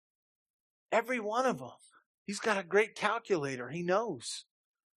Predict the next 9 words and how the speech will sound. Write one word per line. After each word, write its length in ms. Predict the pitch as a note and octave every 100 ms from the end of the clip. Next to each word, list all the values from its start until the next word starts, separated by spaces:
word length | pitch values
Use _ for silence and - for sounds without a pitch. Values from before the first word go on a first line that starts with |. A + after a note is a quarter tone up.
| _ _ _ _ _ _ _ _ -
A-, 340 | - G#3 F#3+
and 220 | A3 G#3+
all 440 | F3+ F#3+ A#3 C4+ C#4
those 340 | B3+ B3+ B3
offenses 760 | G3 - G#3 A3 - E3+ A#2+ -
for 260 | - G#3 F3+
all 440 | G3+ C#4 D#4+ B3
of 160 | D#3 C3
us 460 | - - - -